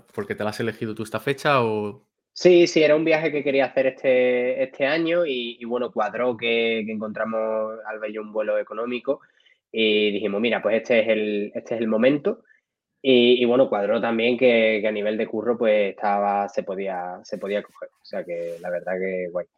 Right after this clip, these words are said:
Speaker 2: De hecho, yo llevaba el portátil con intención de, si hay que trabajar algo, pues me lo tomo como work vacation, de esto que, que se dice, ¿no? Pero al final, nada. El portátil abierto para una serie. <laughs>
Speaker 1: <laughs> Bueno, eso está bien, tío.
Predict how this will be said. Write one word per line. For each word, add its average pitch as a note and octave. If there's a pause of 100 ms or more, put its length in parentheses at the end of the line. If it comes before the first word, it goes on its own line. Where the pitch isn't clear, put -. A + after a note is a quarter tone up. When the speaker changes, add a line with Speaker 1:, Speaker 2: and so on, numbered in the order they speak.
(360)
Speaker 2:
De A#2+
hecho, A#2
yo C#3+
llevaba D3
el C#3
portátil C#3+
con C3
intención G#2+
de, A2+
si -
hay G#2+
que A#2
trabajar A2
algo, A#2
pues G#2
me G2
lo F#2+
tomo G#2+
como G#2
work A2+
vacation, A#2
de A2+
esto -
que, G#2+
que G#2+
se A2
dice, B2
¿no? C3+ (960)
Pero A2
al A2
final, G#2+
nada. G2+ (420)
El A2
portátil A#2+
abierto A#2+
para A2+
una A#2
serie. F#2
<laughs> - (760)
Speaker 1:
<laughs> B2+
Bueno, G2
eso G#2+
está G#2
bien, F#2+
tío. F#2